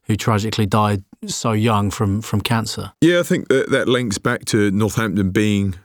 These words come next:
Speaker 2: more than a club to me. It was, it was a family. And because I lived in the community and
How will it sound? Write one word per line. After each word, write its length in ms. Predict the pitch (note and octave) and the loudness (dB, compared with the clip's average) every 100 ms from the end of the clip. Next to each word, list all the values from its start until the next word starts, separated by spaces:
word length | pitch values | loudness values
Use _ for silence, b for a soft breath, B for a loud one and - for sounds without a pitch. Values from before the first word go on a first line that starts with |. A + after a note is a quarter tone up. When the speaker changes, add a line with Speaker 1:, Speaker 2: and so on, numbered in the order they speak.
| _ _ | _ _
Speaker 2:
more 260 | A2 A2 G2+ | 2 2 2
than 140 | F#2+ | 0
a 60 | F#2+ | 0
club 280 | - G#2+ | 0 -2
to 120 | - G#2+ | -2 0
me. 120 | F#2+ | 0
It 40 | |
was, 200 | F2+ F2+ | 0 -2
it 80 | - | -2
was 120 | F#2+ | 0
a 60 | F#2 | 0
family. 420 | - G#2+ G#2 G2+ | 0 0 0 0
And 120 | F#2 | -2
because 240 | G2+ B2 A2+ | -2 0 0
I 60 | |
lived 600 | G#2 A2 A#2+ G2 - - - _ - | 0 0 0 -4 -12 -16 -18 _ 0
in 140 | G#2+ | 2
the 80 | G2+ | 2
community 600 | - G#2 G#2+ G#2+ G2 G2+ | 0 0 2 2 0 -2
and 120 | F#2+ | -2